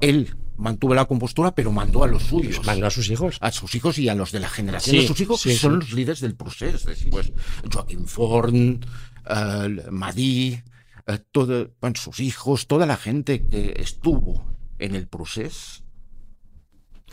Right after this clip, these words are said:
Speaker 2: Es
Speaker 1: viene
Speaker 2: que
Speaker 1: de allí.
Speaker 2: creo que hay dos agentes, eh, que producen, eh, que precipitan el proceso. Y ya que tú estás mencionando, eh, y lo has mencionado en, a lo largo de esta conversación,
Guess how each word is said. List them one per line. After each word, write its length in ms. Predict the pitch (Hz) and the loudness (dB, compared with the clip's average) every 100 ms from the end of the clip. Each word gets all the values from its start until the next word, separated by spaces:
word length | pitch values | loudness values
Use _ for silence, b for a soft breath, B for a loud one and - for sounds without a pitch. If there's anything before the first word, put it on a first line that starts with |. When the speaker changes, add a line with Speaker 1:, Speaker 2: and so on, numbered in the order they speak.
| B B B | B B B
Speaker 2:
Es 100 | 135 | 2
Speaker 1:
viene 200 | 131 170 | 6 8
Speaker 2:
que 40 | 185 | 8
Speaker 1:
de 80 | 110 | 4
allí. 260 | 101 180 - | 4 2 0
Speaker 2:
creo 200 | - 175 | 4 4
que 120 | 214 190 | 6 4
hay 80 | |
dos 180 | 165 165 | 2 0
agentes, 640 | 127 - 139 127 104 - - | -2 -2 -2 -2 -6 -8 -14
eh, 560 | 262 123 110 - - - | -10 -8 -6 -8 -12 -8
que 120 | 123 | -6
producen, 760 | - 110 120 127 - 101 101 95 - - | -4 -2 -2 -2 -4 -8 -8 -14 -20 -14
eh, 260 | - 107 107 | -8 -6 -4
que 140 | 135 | -6
precipitan 880 | 127 139 135 - - 160 - 107 101 | -2 0 0 -2 -2 -4 -4 -6 -6
el 180 | 98 92 | -8 -8
proceso. 600 | - 92 113 95 - - | -10 -10 -10 -12 -14 -14
Y 180 | - 117 | -8 -4
ya 120 | 123 | -2
que 120 | 123 120 | -2 -6
tú 420 | - 135 120 123 120 | -2 0 0 0 -8
estás 260 | 107 127 117 | -8 -6 -4
mencionando, 720 | 120 117 113 123 127 113 113 B B B B B | -2 -2 -2 0 0 -2 -6 B B B B B
eh, 560 | - 107 101 98 95 - | -4 0 0 0 -2 -6
y 80 | 113 | -4
lo 100 | 104 | -4
has 100 | 98 | -4
mencionado 580 | 104 117 117 127 107 98 | -4 -2 2 2 0 -2
en, 100 | 98 | -6
a 80 | 92 | -8
lo 100 | 101 | -8
largo 200 | 107 107 | -6 -8
de 80 | |
esta 160 | 104 107 | -8 -8
conversación, 720 | - 95 95 101 - 117 113 | -8 -8 -8 -8 -4 -4 -4